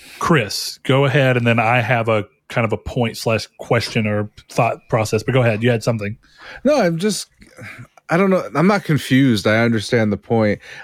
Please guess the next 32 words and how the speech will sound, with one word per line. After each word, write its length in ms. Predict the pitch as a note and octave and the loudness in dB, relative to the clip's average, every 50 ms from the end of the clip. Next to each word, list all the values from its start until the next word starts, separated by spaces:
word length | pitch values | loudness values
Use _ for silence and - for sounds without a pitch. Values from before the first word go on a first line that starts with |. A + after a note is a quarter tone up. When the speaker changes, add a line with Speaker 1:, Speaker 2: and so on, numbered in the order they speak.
| - | -2
Speaker 2:
I 100 | - D#3 | -2 0
just 300 | F3 F3 F#3+ D#3+ - - | 0 0 0 -2 -2 -2
don't, 420 | - F#3 F#3 F3 D#3+ D#3 A#2+ - - _ _ _ _ _ _ _ _ _ _ _ _ - - - _ _ - _ - - | 0 0 2 2 0 0 -2 -6 -12 _ _ _ _ _ _ _ _ _ _ _ _ -20 -20 -20 _ _ -20 _ -6 -2
I 120 | C3+ D3+ | 0 0
don't 380 | B2+ A2 D#3 D#3+ D#3+ D#3 C3+ - | 2 2 2 2 2 0 -2 0
understand 760 | B2 C3 C3 B2 A#2+ - - - C3+ B2 A#2+ A#2 A2 G#2 - - - - - - _ - - - - - - - | 0 2 2 2 0 0 0 0 2 2 2 2 0 -2 -6 -10 -16 -20 -20 -20 _ -20 -20 -20 -20 -18 -10 -4
why 200 | G#2 G#2 A2 A2 | 0 2 4 4
you 80 | A2 G2+ | 4 2
seem 180 | - - B2 | 2 2 2
to 60 | A#2 G2 | 2 4
have, 100 | A2+ A#2 | 4 2
like, 140 | A2 G#2 F#2 - G2 | 2 2 0 -2 -4
such 160 | G2+ A2+ G#2+ G#2+ | -4 -2 0 0
a 100 | A#2 G2+ | 0 0
v-, 300 | F#2 F2+ F2+ F2+ F#2+ - - - - - - | -2 -4 -6 -8 -8 -10 -12 -16 -20 -14 -10
so 360 | - - - D#3 C3+ C3 C3 | -4 0 2 2 2 2 2
you 160 | C3 C3+ B2+ | 0 2 2
have 220 | C#3+ D3 B2 A#2 C3 | 2 0 0 -2 -4
a 80 | C#3+ | -6
vehement 580 | B2 A2+ G#2+ B2+ C3 C3+ B2+ B2 A#2+ A2+ G2 G2 | -6 -4 0 2 2 4 4 4 2 2 0 0
issue 360 | A2+ B2+ - - - D#3+ D#3+ | 0 0 0 2 0 2 2
with 140 | E3+ F3+ F#3 | 2 2 0
it 160 | G3+ G3 - | 0 -2 -2
because, 440 | D#3 D3 C3+ D#3 C#3 C3 A2+ A2 - - _ _ _ _ _ _ _ _ _ _ _ _ _ _ _ _ - | -4 -4 -2 0 0 0 -2 -4 -10 -14 _ _ _ _ _ _ _ _ _ _ _ _ _ _ _ _ -2
like, 160 | - C3+ C#3 B2 | 0 2 2 4
what's 400 | A#2 A2+ B2+ D3 D#3 - - - | 4 2 2 2 0 -2 -4 -4
the 120 | D#3+ D3+ | -4 -4
context 580 | - - D3 C#3 C3+ B2 - C#3 B2+ A2+ - - | -2 0 0 0 0 0 0 0 -2 -2 -2 -2
where 220 | A#2 A#2 A2+ A2+ A2 | 0 0 2 2 0
it's 160 | G2+ - - - - _ _ | 0 -4 -8 -20 -20 _ _
bad 600 | - A2+ A2+ G#2+ G2+ G2 F#2+ F#2 F#2 F2+ E2+ A2 - _ - - _ _ _ - | -2 0 2 2 2 2 2 2 0 -2 -4 -8 -16 _ -20 -20 _ _ _ -2
until 1040 | B2 A#2+ A#2 G#2+ - - - - - F3+ F#3 F#3 F3 D3+ C3+ B2 A#2 A2+ A2 A2 | 2 2 2 2 0 -4 -6 -2 0 2 2 2 2 2 2 0 0 -2 -4 -6